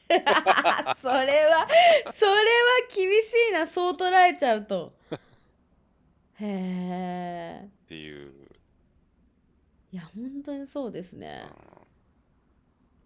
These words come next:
Speaker 2: や、きついよね。だからやっぱ三十代、四十代未熟ですから、そんな問いを。
Speaker 1: ねえ、でもだから、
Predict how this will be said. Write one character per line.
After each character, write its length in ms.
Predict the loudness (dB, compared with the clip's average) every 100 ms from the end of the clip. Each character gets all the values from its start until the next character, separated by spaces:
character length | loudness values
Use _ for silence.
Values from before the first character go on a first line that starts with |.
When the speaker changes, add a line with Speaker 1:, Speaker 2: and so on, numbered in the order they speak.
| _ -12
Speaker 2:
や、 80 |
き 140 | -10 -12
つ 180 | -10 -6
い 60 | -6
よ 100 | -4
ね。 200 | -4 -4
だ 80 |
か 60 | -4
ら 60 | -6
や 20 |
っ 20 |
ぱ 100 | -6
三 260 | -8 -8 -10
十 120 | -8
代、 100 | -8
四 120 | -10
十 60 | -12
代 80 | -14
未 160 | -12
熟 220 | -12 -10
で 80 | -10
す 100 | -12
か 120 | -14 -12
ら、 300 | -12 -14 -20
そ 200 | -20 -20 -16
ん 80 |
な 100 | -16
問 280 | -16 -16 -14
い 60 | -12
を。 280 | -10 -12 -16 _ _ _ _ _ _ _ _ _ _ _ _ _ _ _ _ _ _ _ _ _ _ _ _ _ _ _
Speaker 1:
ね 640 | -18 -14 -12 -12 -10 -12 -12
え、 40 |
で 100 | -10
も 80 | -8
だ 120 | -8
か 120 | -8
ら、 140 | -10